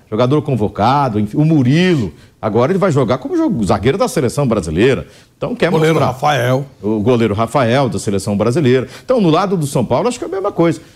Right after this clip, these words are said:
Speaker 1: Você acha que o Lucas não quer arrebentar? É, quem, quem vis-, entrar em campo ali vai querer jogar.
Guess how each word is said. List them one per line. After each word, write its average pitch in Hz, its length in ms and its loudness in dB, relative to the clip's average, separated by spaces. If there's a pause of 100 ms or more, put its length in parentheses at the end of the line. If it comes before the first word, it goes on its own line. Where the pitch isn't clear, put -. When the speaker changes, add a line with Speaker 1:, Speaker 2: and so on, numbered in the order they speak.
Speaker 1:
Você - 100 -8
acha 185 200 -2
que 226 120 0
o 127 320 2
Lucas 135 320 0
não 113 140 -2
quer 127 120 0
arrebentar? 107 800 -2 (300)
É, 90 200 -2
quem, 156 240 -2
quem 170 220 -2
vis-, 175 260 0
entrar 185 360 2
em 220 60 0
campo 170 320 0
ali 151 120 0
vai 196 100 0
querer 269 220 -2
jogar. 262 640 -2